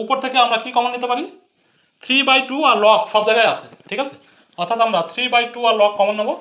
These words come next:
তো এখান থেকে আমি মুছে ফেলছি। ওকে, এই লাইনের পরেরটা আমরা উপরে করতেছি, ঠিক আছে?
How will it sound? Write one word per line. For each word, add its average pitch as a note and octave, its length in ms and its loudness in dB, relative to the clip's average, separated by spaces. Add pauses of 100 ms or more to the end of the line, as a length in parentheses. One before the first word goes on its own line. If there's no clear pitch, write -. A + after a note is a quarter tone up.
(300)
তো - 120 -16
এখান A3 200 -4
থেকে A3+ 140 -10 (160)
আমি G3 180 -10
মুছে F#3+ 200 -6
ফেলছি। G#3 220 -8 (4000)
ওকে, D3 140 -12 (360)
এই A3+ 100 0
লাইনের A#3+ 260 0
পরেরটা A3 260 0
আমরা A3 140 2 (360)
উপরে G3+ 240 -2
করতেছি, E3+ 320 -10
ঠিক G#3+ 140 -6
আছে? D4 100 -12